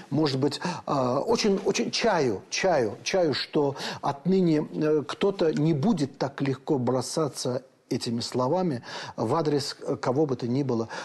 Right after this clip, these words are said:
э, и в каком бы контексте, э, они не были, э, уже употреблены, эти слова,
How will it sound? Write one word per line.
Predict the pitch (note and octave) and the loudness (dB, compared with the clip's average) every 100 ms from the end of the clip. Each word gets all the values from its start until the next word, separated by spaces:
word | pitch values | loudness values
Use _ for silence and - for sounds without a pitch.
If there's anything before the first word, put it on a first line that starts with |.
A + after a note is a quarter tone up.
| - | -10
э, | - - B2+ | -6 -4 -4
и | - - C3+ C3+ | -4 -2 -2 -2
в | B2+ | -4
каком | - - E3+ | -4 0 0
бы | C3 | 0
контексте, | - A#2+ A2+ D3+ - - C3 | -2 -4 -2 -4 -4 -4 -4
э, | - A#2 | -4 -6
они | B2 B2 | -2 0
не | B2 C3 | 0 0
были, | A#2 A2 B2+ | 0 -2 -4
э, | B2 G#2+ A#2+ - | -8 -8 -10 -8
уже | - B2+ | -6 -6
употреблены, | - - A#2+ A2+ A#2 B2+ C#3+ | -4 -6 -4 -2 -2 -2 -4
эти | - B2 C#3 | -4 -4 -4
слова, | - A#2+ A2 G2+ | -6 -2 -2 -2